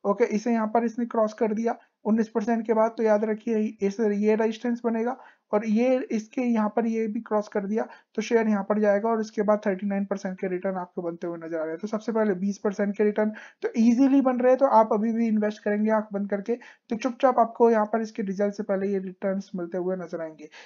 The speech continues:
सिंपल यहाँ पर कंसोलिडेट कर रहा है, ये शेयर काफी कंसोलिडेट करने का जब ऊपर जाएगा तो अच्छा खासा ये शेयर भागता हुआ नजर आएगा। क्यों? क्योंकि यहाँ पर इसके all time high की बात करें तो all time high इसका बहुत ऊपर यहाँ पर दिखाई देता है। कहाँ पर दिखाई देता है? यहाँ पर आप देख सकते हैं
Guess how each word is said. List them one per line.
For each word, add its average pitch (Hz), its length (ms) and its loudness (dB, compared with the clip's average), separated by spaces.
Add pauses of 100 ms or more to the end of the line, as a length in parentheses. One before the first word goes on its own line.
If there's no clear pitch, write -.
(120)
सिंपल 247 580 2
यहाँ 240 140 4
पर 247 140 0
कंसोलिडेट 226 600 2
कर 226 160 0
रहा 226 100 2
है, 254 80 0 (260)
ये 220 180 6
शेयर 240 280 2
काफी 226 280 4
कंसोलिडेट 220 500 0
करने 214 220 -2
का 214 100 0
जब 214 180 -2
ऊपर 202 260 -2
जाएगा 202 280 2
तो 220 120 -4
अच्छा 202 260 -6
खासा 196 280 -6
ये 190 140 0
शेयर 190 240 -4
भागता - 320 -8
हुआ 185 180 -4
नजर 185 160 -4
आएगा। 185 280 -2 (280)
क्यों? 240 220 4
क्योंकि 233 240 0
यहाँ 208 160 2
पर 220 160 -2
इसके 214 220 -6
all 190 260 0
time 214 200 0
high 180 140 -4
की 208 140 -8
बात 190 200 0
करें 208 220 -2 (300)
तो - 160 2
all 196 140 4
time 214 200 0
high 202 140 2
इसका 214 320 -2
बहुत 202 300 0
ऊपर 196 240 -2
यहाँ 180 200 -6
पर 175 80 0
दिखाई 170 240 -6
देता 156 220 -8
है। 160 60 -10
कहाँ 180 200 -12
पर 190 140 -8
दिखाई 190 220 -6
देता 190 200 -6
है? 202 60 -2
यहाँ 185 200 -6
पर 170 80 -6
आप 160 160 -8
देख 165 120 -10
सकते - 260 -10
हैं 208 120 -8